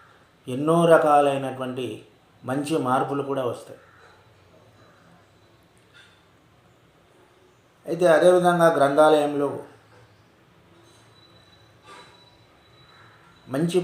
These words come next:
పుస్తకాలు ఉంటాయి. అంటే మొదట మనిషికి చదవడం అలవాటు చేసుకోవాలి. అంటే కొంతమంది చదువు వచ్చినా కూడా ఏ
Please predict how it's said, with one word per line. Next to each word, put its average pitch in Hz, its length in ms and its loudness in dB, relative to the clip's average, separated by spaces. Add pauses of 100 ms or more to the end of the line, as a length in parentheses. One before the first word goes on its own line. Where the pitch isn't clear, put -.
పుస్తకాలు 147 500 -2
ఉంటాయి. - 220 -14 (2000)
అంటే 151 140 -2 (120)
మొదట 170 220 0 (180)
మనిషికి 147 420 -8 (3000)
చదవడం 165 480 4 (120)
అలవాటు 139 380 2
చేసుకోవాలి. 113 500 -10 (840)
అంటే 151 120 -2 (100)
కొంతమంది 147 500 -4
చదువు 147 280 0
వచ్చినా 147 220 -6 (140)
కూడా 143 160 0 (1400)
ఏ 143 120 -2